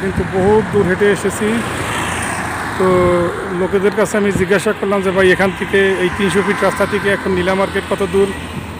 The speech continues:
কারণ আমি এখানে আগে পরে কখনো আসিনি এই রাস্তায়। হ্যাঁ, উত্তরা পর্যন্ত গিয়েছি, কিন্তু এই রাস্তায় কখনো ঢোকা হয়নি। তো সে আমাদেরকে, আমাকে বলল যে, "ভাই, এখান থেকে মিনিমাম আবারও তিন থেকে চার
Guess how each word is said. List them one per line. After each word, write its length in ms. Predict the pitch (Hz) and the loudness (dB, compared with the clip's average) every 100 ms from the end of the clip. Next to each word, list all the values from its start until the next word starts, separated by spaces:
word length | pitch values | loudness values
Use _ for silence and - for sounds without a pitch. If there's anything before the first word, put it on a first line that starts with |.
| - - | -8 -2
কারণ 180 | 190 | 0
আমি 160 | 190 196 | 2 2
এখানে 260 | 190 214 220 | 2 2 2
আগে 180 | 208 | 0
পরে 200 | 190 208 196 | 0 0 0
কখনো 280 | 202 214 208 | -2 2 2
আসিনি 360 | 180 - 208 | 2 0 0
এই 260 | 196 196 180 | 2 2 2
রাস্তায়। 420 | 180 - 190 190 202 - - - - - - | 2 0 0 -2 -4 -12 -14 -12 -12 -12 -8
হ্যাঁ, 140 | 196 175 | -2 0
উত্তরা 360 | 185 - 220 | 0 2 2
পর্যন্ত 380 | 214 220 220 214 | 2 0 0 0
গিয়েছি, 360 | 214 208 - 180 | 2 2 2 -4
কিন্তু 180 | 185 | 0
এই 80 | 202 | 2
রাস্তায় 300 | 202 170 220 196 | 2 2 0 -2
কখনো 260 | 175 196 165 | -2 0 0
ঢোকা 240 | 151 180 | 0 2
হয়নি। 360 | 170 185 214 226 - - - - - - - | 2 2 0 -2 -6 -14 -14 -14 -14 -12 -4
তো 200 | - 180 | 2 2
সে 580 | 160 190 190 185 185 185 180 | 2 4 6 6 4 2 0
আমাদেরকে, 440 | 175 185 - 196 175 180 | 0 -2 0 0 0 0
আমাকে 300 | 170 175 180 | -2 -2 -2
বলল 440 | 180 202 202 190 220 - - - - 165 | 0 2 2 2 0 -6 -12 -12 -10 -4
যে, 80 | 180 | 2
"ভাই, 180 | 196 190 | 4 4
এখান 180 | 202 | 2
থেকে 240 | 196 196 196 | -2 -2 0
মিনিমাম 460 | 196 220 220 220 | 2 2 4 2
আবারও 280 | 202 196 190 185 | 2 2 0 -2
তিন 160 | 202 190 - | -2 -2 -2
থেকে 160 | 185 196 | -2 0
চার 140 | 202 | 0